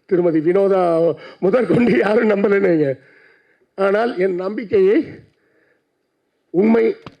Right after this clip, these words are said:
என்று நிரூபித்த உங்கள் அனைவருக்கும் என் மனமார்ந்த நன்றியை சொல்லு-, சொல்றேன்.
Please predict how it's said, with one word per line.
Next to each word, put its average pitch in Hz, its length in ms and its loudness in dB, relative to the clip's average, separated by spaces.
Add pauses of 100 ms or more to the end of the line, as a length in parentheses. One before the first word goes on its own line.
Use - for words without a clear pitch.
(260)
என்று 196 260 0
நிரூபித்த 208 460 2
உங்கள் 185 280 2
அனைவருக்கும் 214 600 0 (360)
என் 180 200 0
மனமார்ந்த 226 640 0 (580)
நன்றியை 202 360 2
சொல்லு-, 160 340 2 (120)
சொல்றேன். 180 340 0